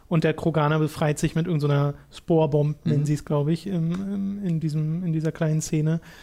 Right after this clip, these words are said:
Speaker 1: äh, und befreit sich dann halt damit. Und das war's.
Speaker 2: Ja, viel, also viel mehr ist, für mich ging es auch erstmal so darum, so, oh shit, hier ist Bewegtmaterial aus Mass
Speaker 1: <laughs>
Speaker 2: Effect.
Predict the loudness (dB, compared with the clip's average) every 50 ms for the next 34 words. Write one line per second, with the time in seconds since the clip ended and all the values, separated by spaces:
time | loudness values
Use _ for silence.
0 | -20 -20 _ _ _ 0 2 4 4 2 2 0 0 -2 -2 -2 -2 -2 -2 -2
1 | -4 -4 -2 -2 0 0 -2 -2 -2 -2 -2 -2 -4 -8 -18 -20 -20 -20 -20 -20
2 | -8 -6 -6 -6 -6 -8 -8 -4 -2 -2 -2 -4 -6 -16 -20 -20 -8 -8 -8 -8
3 | -8 -14 -20 _ -6 -4 -2 -2 -2 -4 -4 -4 -2 0 0 0 0 -2 -4 -10
4 | -8 -4 -2 -2 -2 -2 -4 -4 -4 -4 -4 -2 -2 -4 -4 -2 -2 -2 -2 -2
5 | -2 -4 -2 -2 -4 -6 -6 -10 -10 -12 -12 -8 -6 -8 -6 -4 -4 -4 -4 -4
6 | -10 -12 -14 -8 -4 -4 -4 -4 -2 -6 -6 -4 -4 -4 -2 0 0 0 -2 -2
7 | -4 -4 -4 0 0 2 2 4 2